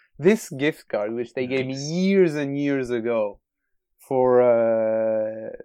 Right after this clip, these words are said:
Speaker 1: for winning a prize, well, for achieving a prize in, in <laughs> high school. They gave me a two hundred, uh,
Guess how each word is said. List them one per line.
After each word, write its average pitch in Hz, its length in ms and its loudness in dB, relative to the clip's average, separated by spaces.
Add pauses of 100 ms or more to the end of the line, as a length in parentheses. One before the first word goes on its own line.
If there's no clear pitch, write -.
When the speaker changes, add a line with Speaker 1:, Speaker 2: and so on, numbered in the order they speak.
Speaker 1:
for 135 240 -4
winning 143 300 -2
a 131 80 2
prize, 120 600 2
well, 131 240 2
for 139 200 -4
achieving 143 640 -4
a 120 80 0
prize 123 480 0
in, 113 480 -6 (540)
in 127 120 -4
<laughs> 117 140 -6
high 127 160 -4
school. - 720 -8 (340)
They 143 140 -2
gave 143 180 0
me 147 100 -2
a 139 80 2
two 143 180 -6
hundred, 147 640 -4
uh, 120 640 0